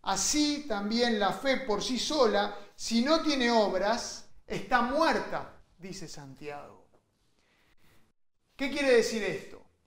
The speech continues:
Que la fe no es hablar, la fe nos transforma desde adentro hacia afuera, la fe nos hace actuar, la fe se traduce en obras. Yo siempre doy el ejemplo del, del ajo o del chocolate.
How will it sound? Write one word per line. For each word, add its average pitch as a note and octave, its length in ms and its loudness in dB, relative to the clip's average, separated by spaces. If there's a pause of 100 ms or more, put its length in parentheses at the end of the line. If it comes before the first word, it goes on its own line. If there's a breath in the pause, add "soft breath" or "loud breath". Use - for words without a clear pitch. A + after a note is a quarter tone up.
(240)
Que G#3+ 420 0
la G3+ 120 -2
fe C4+ 280 -6
no B3+ 160 -2
es C4 180 -2
hablar, G3+ 840 0
la F#3 180 -10
fe C4 180 -10
nos B3 240 -8
transforma F#3+ 960 0
desde E3 300 -8
adentro C4+ 500 -4
hacia F#3+ 240 -4
afuera, D#4+ 760 -6 (260 loud breath)
la G#3 220 0
fe C#4+ 160 -8
nos C4 220 -8
hace A#3 240 -4
actuar, D4+ 580 0 (460 loud breath)
la G#3 180 0
fe C#4 240 -4
se A3+ 200 0
traduce A#3 920 0
en G#3 100 -2
obras. D4 680 0 (420)
Yo C#4+ 160 -10
siempre D4 340 -6
doy B3+ 300 0 (180)
el F#3+ 140 -8
ejemplo G3 680 -4 (180)
del, D#3+ 840 -6
del E3 200 -2
ajo B3+ 640 0
o G3+ 100 -6
del G3+ 160 0
chocolate. G3 560 -2